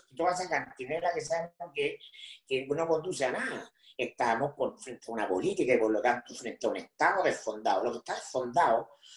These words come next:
no es solo el principio de autoridad, porque esa autoridad se ha vuelto ilegítima,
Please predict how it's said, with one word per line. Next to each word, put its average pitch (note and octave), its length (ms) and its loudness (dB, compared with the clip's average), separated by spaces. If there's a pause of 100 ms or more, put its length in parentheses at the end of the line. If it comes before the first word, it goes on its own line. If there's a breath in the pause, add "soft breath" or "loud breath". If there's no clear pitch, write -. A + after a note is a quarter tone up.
(140 loud breath)
no C3 100 -4
es B2 60 -4
solo C#3 240 0
el B2+ 100 0
principio B2+ 540 -2
de A#2 80 4
autoridad, A2 680 0 (540 loud breath)
porque - 260 -6
esa C3 120 0
autoridad A#2+ 720 2
se - 160 0
ha B2 40 6
vuelto B2+ 320 -2
ilegítima, A2+ 840 -4